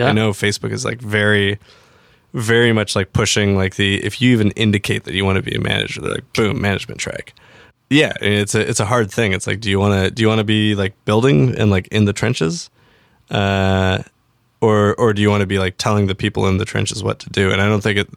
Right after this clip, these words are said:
Speaker 2: one is better than the other. Um, but it's very hard to build a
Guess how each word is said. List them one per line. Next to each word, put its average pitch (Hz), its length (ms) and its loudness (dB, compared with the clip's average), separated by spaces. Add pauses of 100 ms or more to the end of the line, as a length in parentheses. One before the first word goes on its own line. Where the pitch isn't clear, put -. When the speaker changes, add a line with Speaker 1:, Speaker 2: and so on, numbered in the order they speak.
Speaker 2:
one 110 280 2
is 101 160 0
better 98 260 0
than 95 160 0
the - 140 0
other. 92 400 -4 (600)
Um, 95 440 -2
but 101 140 -2
it's 98 120 -6
very 107 180 0
hard 104 440 -2
to 104 160 -2
build 95 340 0
a - 140 -2